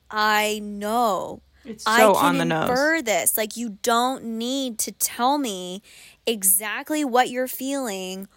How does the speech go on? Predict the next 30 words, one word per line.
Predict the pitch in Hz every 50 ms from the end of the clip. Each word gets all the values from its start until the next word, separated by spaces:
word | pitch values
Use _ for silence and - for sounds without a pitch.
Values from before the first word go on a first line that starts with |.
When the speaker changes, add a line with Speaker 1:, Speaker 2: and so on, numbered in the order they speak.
| _ _ _ _
Speaker 1:
why, | - 190 190 214 233 269 302 302 247 208 190 190 190 190 196 196 196 -
and, | - 220 220 220
like, | 226 214 208 208 - _ _ _ _ _ _ _ - - -
how | 269 226 254 277
you | 285 254 294 269
got | 220 233 226 240 240 - -
to | - 247 214
this | 226 233 226 -
point. | - - 254 294 277 - - 220
Like, | 214 233
I | 240 247
don't | 277 285 262 226 233 226
need | 247 294 330 349 269 208
the | 202 214
history. | 220 226 262 302 302 - - - - 233 180 160 110 92 95 226 - _ _ _ _ _ _ -
Speaker 2:
Yeah. | 196 196 175 139 101 95 - - - 240
Speaker 1:
I | 247 269
read | 262 226 285 320 349 -
it. | 220 185 - - - -
I | - 233 262
was | 269 294 302 247 -
there. | - 311 349 349 277 214 175 143 -
Like, | 233 233 -
Speaker 2:
<laughs> |
Speaker 1:
it, | 254 262
Speaker 2:
I | 277 - -
was | 339 349 - - -
Speaker 1:
it's | 359 -
Speaker 2:
there. | - - 240
Speaker 1:
fine. | 277 294 330 370 381 302 220 180 165 175 180 208